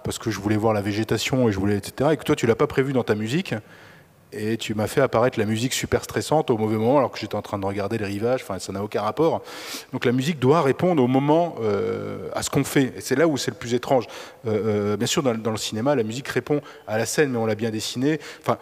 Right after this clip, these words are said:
je sais pas si vous avez vu, il y a des, il y a des séquences de John Williams qui enregistre, je crois que c'est Indiana Jones, ou, c'est génial parce qu'il est dans l'or-, qu'il est dans le, le, le, le studio d'enregistrement, il y a l'orchestre symphonique qui est là,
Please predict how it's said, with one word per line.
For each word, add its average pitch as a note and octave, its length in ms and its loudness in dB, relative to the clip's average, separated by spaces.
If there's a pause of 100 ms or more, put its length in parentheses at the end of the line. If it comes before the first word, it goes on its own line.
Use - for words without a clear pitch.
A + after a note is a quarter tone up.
(140)
je - 80 -14
sais B2+ 60 -6
pas C3+ 60 2
si - 80 -6
vous A#2 120 -2
avez A#2+ 140 4
vu, C#3 140 -2
il D3 40 2
y B2+ 40 6
a A2 40 6
des, G#2+ 140 -2
il G#2+ 80 -2
y G#2+ 60 0
a G#2+ 40 -4
des A#2 80 -4
séquences C3 520 0
de A2+ 120 2
John A#2 140 4
Williams C3 460 2
qui - 100 -8
enregistre, A2+ 420 -6
je - 60 -14
crois D3+ 160 -6
que - 80 -10
c'est B2 100 -10
Indiana A#2 300 -6
Jones, C3 260 -2 (140)
ou, A2 160 2 (480)
c'est A#2 160 4
génial C#3+ 180 6
parce C3+ 140 4
qu'il B2 160 2
est B2 80 8
dans B2+ 160 8
l'or-, A#2 180 4
qu'il A#2+ 200 2
est A#2+ 60 6
dans G#2 180 4
le, F#2 220 0
le, F2 160 -4
le, F2 300 -8
le - 60 -4
studio A2+ 280 2
d'enregistrement, G2+ 580 2
il - 20 0
y B2+ 40 2
a G#2 40 4
l'orchestre G#2 300 0
symphonique A2 360 0
qui - 120 -4
est G2 40 0
là, E3 160 4